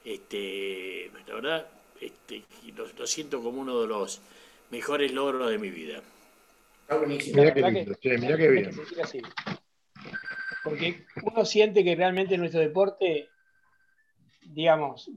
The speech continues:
Speaker 4: vemos que tenemos futuro, digamos, no es un geriátrico flotante.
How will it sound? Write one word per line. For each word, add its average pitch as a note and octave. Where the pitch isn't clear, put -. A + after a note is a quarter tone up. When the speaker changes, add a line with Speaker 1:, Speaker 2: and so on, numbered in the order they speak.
Speaker 4:
vemos A3
que -
tenemos F3
futuro, E3+
digamos, C#3
no E3+
es G3
un D#3+
geriátrico C#3+
flotante. C3+